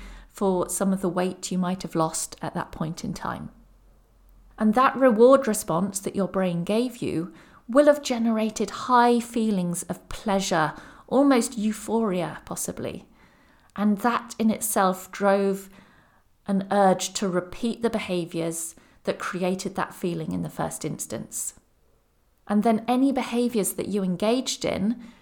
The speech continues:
to create a deeper energy deficit were rewarded in the same way by your brain, using a chemical that I'm sure you've all heard of called dopamine, which then reinforced those behaviours and gave them a highly addictive quality in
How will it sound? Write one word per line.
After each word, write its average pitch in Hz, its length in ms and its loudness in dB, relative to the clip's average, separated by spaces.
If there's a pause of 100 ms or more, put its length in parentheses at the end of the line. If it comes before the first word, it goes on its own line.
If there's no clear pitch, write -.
(120)
to - 100 -6
create 214 560 -2
a 196 60 -6
deeper 214 500 -4
energy 202 320 -2
deficit - 640 -8 (500)
were 196 320 4
rewarded 196 640 4
in 190 160 0
the 196 60 0
same 190 360 0
way 175 200 -2
by 156 160 -6
your 165 180 -4
brain, 151 500 -6 (440)
using 240 420 2
a 240 80 2
chemical 202 840 -2
that - 280 -6
I'm 165 140 -8
sure 233 240 -2
you've 226 240 2
all 196 120 2
heard 175 280 -2
of 165 160 -2
called - 300 -4
dopamine, 185 640 0 (840)
which 190 260 -4
then 170 280 0
reinforced 214 640 0
those 170 200 -4
behaviours 165 720 -4 (280)
and 180 180 0
gave 185 280 2
them 196 160 0
a 170 60 0
highly 180 540 -6
addictive - 640 -8
quality 160 720 -6
in 165 260 -4